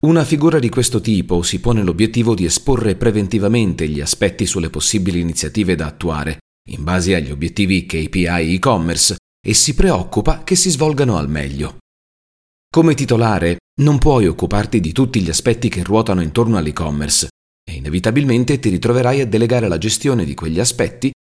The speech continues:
che online influenzano le vendite. Non puoi certo pensare di occuparti anche di capire come sta andando l'e-commerce su ogni singolo canale in cui stai investendo.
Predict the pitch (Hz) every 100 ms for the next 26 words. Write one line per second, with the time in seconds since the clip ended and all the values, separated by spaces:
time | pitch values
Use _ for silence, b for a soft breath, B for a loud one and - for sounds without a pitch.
0 | _ - 92 80 139 170 143 62 98 127
1 | - - 139 131 - 156 98 - 143 151
2 | 135 71 67 - - - _ _ _ _
3 | _ - 95 107 - 98 - - 110 92
4 | 87 101 98 85 80 80 95 90 92 98
5 | 101 87 87 95 110 92 90 82 90 80
6 | 90 92 85 78 113 107 92 - 73 -
7 | 92 98 85 110 92 87 80 78 87 92
8 | 82 73 87 87 85 80 71 - - 104
9 | 73 73